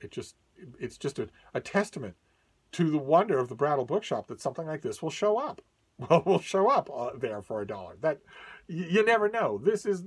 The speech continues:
uh, th-, this is the nineteen thirty-eight edition, right? This is, uh, this is not a reprint. This thing was never reprinted. Nineteen twenty-seven. Yeah, this is,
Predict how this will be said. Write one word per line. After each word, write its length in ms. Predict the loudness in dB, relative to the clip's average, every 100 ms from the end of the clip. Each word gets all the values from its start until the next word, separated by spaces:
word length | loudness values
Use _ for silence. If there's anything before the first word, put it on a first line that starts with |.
| -6
uh, 80 |
th-, 180 | -4 -6
this 220 | -6 -6 -6
is 200 | -6 -4
the 100 | -2
nineteen 320 | -2 -2 -4
thirty-eight 400 | -4 -2 -2 -4
edition, 360 | -6 -8 -12 -18 -14
right? 160 | -14 -10
This 200 | -10 -8
is, 220 | -10 -6
uh, 200 | -4 -6 -10 _ _ _ _ _ _ _ _ _
this 120 | -10
is 40 | -2
not 120 | 0
a 80 | 0
reprint. 400 | 0 -2 -4 -4
This 100 | -8
thing 100 | -8
was 120 | -10
never 180 | -10 -8
reprinted. 400 | -8 -8 -10 -2
Nineteen 240 | 0 0
twenty-seven. 460 | -2 -4 -4 -6 -6 _ -18
Yeah, 120 | -14
this 160 | -12 -12
is, 220 | -12 -16